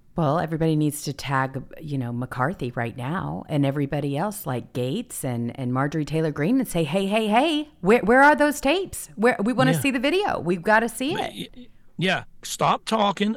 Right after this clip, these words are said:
Speaker 2: push the button. That's how you do these things. You just
Speaker 1: Mm-hmm.
Speaker 2: push a button. They know how to do it. They can do it in ten minutes, but they just talk, talk, talk, talk, talk until you think you forget about it. And the news cycle is so fast and so violently turning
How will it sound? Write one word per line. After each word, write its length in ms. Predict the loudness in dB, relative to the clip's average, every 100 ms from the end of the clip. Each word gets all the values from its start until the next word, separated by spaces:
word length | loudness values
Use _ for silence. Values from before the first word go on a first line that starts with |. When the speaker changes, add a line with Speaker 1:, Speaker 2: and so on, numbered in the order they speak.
| -4
Speaker 2:
push 220 | -4 -4
the 100 | -4
button. 420 | -2 -2 -2 -10 -8
That's 280 | -4 -4 -2
how 100 | -2
you 140 | -2
do 260 | -2 -2 -4
these 280 | -6 -8
things. 380 | -4 -2 -2 -2
You 100 | 0
just 160 | 0 -2
Speaker 1:
Mm-hmm. 60 | -6
Speaker 2:
push 120 | -10
a 60 |
button. 500 | -8 -6 -6 -8 -12
They 140 | -6 -4
know 180 | -2 -2
how 120 | -4
to 100 | -6
do 240 | -6 -4
it. 120 | -6 -10 _ _ _ -6
They 100 | -4
can 180 | -2 -2
do 120 | -2
it 100 | -2
in 100 | -8
ten 260 | -8 -6 -4
minutes, 240 | -4 -8
but 100 | -10
they 100 | -10
just 200 | -10 -6
talk, 420 | -2 0 0 -2 -8
talk, 260 | -12 -12
talk, 320 | -6 -4 -2 -6
talk, 260 | -10 -8
talk 200 | -4 -4
until 180 | -4 -8
you 100 | -8
think 220 | -6 -8
you 100 | -8
forget 280 | -10 -6 -2
about 320 | -2 -2 -2
it. 40 | -4
And 100 | -4
the 160 | -4
news 140 | -4 -4
cycle 440 | -6 -6 -8 -14 -14 -20 -20 -20 -10
is 140 | -6
so 240 | -2 -2 -2
fast 540 | -4 -6 -4 -6 -8
and 100 | -14
so 220 | -6 -4 -4
violently 600 | -4 -4 -4 -6 -12 -10
turning 560 | -4 -2 -2 -2 -6